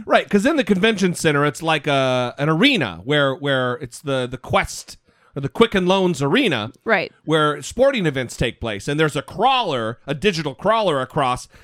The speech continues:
Speaker 1: that they can have messages go all the way around. And they were featuring messages.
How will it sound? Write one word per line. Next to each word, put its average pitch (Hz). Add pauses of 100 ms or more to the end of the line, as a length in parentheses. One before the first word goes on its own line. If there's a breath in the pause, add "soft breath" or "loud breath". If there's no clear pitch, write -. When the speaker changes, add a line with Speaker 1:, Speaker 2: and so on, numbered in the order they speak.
Speaker 1:
that 151
they 160
can 151
have 143
messages 151
go 139
all 160
the 139
way 135
around. 127 (200 soft breath)
And 151
they 160
were 147
featuring 165
messages. 135